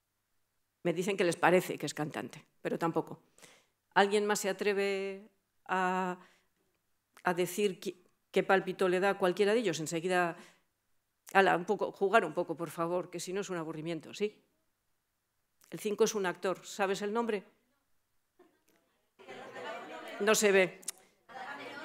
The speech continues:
Es Alain Delon, sí. Es un actor, efectivamente, con lo cual ya no hay actor. Ya hemos eliminado dos y...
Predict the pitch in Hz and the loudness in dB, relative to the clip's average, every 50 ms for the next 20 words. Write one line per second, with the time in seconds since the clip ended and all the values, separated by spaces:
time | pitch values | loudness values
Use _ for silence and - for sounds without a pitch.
0 | - - - - - - - - - - 214 196 - 214 196 196 196 180 175 175 | -14 -16 -16 -20 -20 -20 -20 -16 -4 -2 0 2 4 6 6 6 6 6 6 4
1 | 160 160 160 160 - - 180 160 165 - - _ _ _ - - 175 - 190 185 | 4 4 2 0 -2 -2 -4 -4 -6 -8 -20 _ _ _ -6 -6 -4 -4 -4 -2
2 | 185 185 185 - - 254 269 285 285 - - - 175 - 185 170 - - 208 208 | -2 -2 -2 4 6 6 6 6 4 -6 -12 -14 -10 -6 -6 -6 0 2 4 4
3 | 202 214 240 254 233 294 269 - 196 180 175 175 190 202 196 185 190 190 190 190 | 4 4 2 0 0 -2 -2 0 2 2 2 4 4 4 4 6 4 2 2 0
4 | 190 190 190 196 196 - 277 302 330 330 - - - _ _ _ _ - - 196 | 2 2 0 0 0 0 0 0 0 0 -4 -12 -20 _ _ _ _ -4 2 6
5 | 202 196 196 202 202 175 196 196 190 190 190 196 196 196 196 196 196 254 294 330 | 6 6 6 4 2 2 2 2 2 4 4 4 4 4 2 4 6 4 4 4
6 | 311 - - - - - - - - - _ _ _ _ - 185 180 175 170 175 | 2 0 -2 -4 -10 -20 -20 -20 -20 -20 _ _ _ _ -8 -6 -4 -2 -2 -2
7 | 175 175 165 165 165 170 170 165 170 | -2 -2 -2 -2 -2 -4 -6 -8 -10